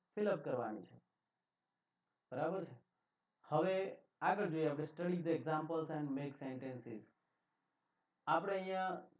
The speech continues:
જો તમારા ક્લાસમાં એક્ટિવિટી જ્યારે પણ તમારા ટીચર કરાવશે ત્યારે તમને ગ્રુપમાં ડિવાઇડ કરશે અને પછી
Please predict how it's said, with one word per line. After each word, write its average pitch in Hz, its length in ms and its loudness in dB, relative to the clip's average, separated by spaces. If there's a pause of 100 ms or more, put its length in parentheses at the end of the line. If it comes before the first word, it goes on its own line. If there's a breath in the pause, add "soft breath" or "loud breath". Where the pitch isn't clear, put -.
જો 151 200 -4
તમારા 165 300 2
ક્લાસમાં 165 480 0
એક્ટિવિટી 156 340 -2
જ્યારે 143 240 -2
પણ 147 180 -4
તમારા 143 280 -2
ટીચર 160 360 -2
કરાવશે 135 400 -2
ત્યારે 131 460 -2 (460)
તમને 139 460 -4 (320)
ગ્રુપમાં 165 480 0
ડિવાઇડ 143 380 0
કરશે 131 300 -4
અને 127 140 -4
પછી 123 500 -8